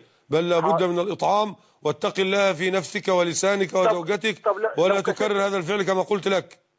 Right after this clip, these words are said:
Speaker 2: حاضر، لو كسيتهم أحسن ولا إطعام؟
Speaker 1: لا شك، ممكن كسوة. ه-، ه-، فكفرته
Speaker 2: لا.
Speaker 1: إطعام عشرة مساكين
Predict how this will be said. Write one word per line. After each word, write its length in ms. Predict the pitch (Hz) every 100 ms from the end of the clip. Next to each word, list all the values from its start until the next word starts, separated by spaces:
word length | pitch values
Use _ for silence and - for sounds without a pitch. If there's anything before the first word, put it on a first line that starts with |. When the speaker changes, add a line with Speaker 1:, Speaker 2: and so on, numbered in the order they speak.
| _
Speaker 2:
حاضر، 300 | - 180 185
لو 140 | 196
كسيتهم 420 | 190 196 247 220 220
أحسن 300 | 214 - 208
ولا 640 | 190 180 180 180 175 175
إطعام؟ 280 | 175 196 196 - _ _ _ - - 107
Speaker 1:
لا 160 | 120
شك، 260 | 131 165 165 170 160 156 156
ممكن 420 | 156 196 170 180
كسوة. 420 | 139 196 - 160 131 _ _ -
ه-، 400 | 131 139 143 143 - _ -
ه-، 500 | 113 113 127 143 139
فكفرته 580 | 127 160 - 160 180 175
Speaker 2:
لا. 60 |
Speaker 1:
إطعام 240 | 170 175 170
عشرة 240 | 180 160
مساكين 600 | 160 156 160 139 185 190